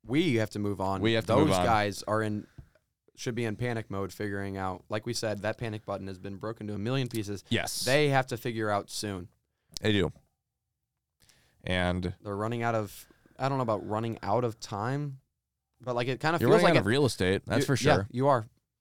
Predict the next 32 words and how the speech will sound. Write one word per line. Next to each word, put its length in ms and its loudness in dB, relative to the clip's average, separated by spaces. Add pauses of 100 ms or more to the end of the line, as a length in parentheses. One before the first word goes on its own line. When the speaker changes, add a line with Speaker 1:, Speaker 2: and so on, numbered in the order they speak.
(200)
Speaker 1:
Some 380 0 (280)
people 220 -4
more 240 0
than 300 -2 (120)
others. 440 -2 (100)
Speaker 2:
Yes, 480 -2 (220)
very 120 2
much 220 0
so. 320 2
And 160 2
we'll 80 0
see 300 0
what 220 2
these 220 2
quote-unquote 460 2
changes 760 0 (180)
Bielema 360 2
has 640 0 (320)
alluded 420 6
to 320 4 (960)
will 320 6
be 320 4
made 420 2 (220)
in 160 2
the 80 2
coming 640 2 (880)
few 180 4
weeks, 220 2
I 60 4
assume. 400 -2 (180)
But 360 -2
Speaker 1:
Yep. 140 -4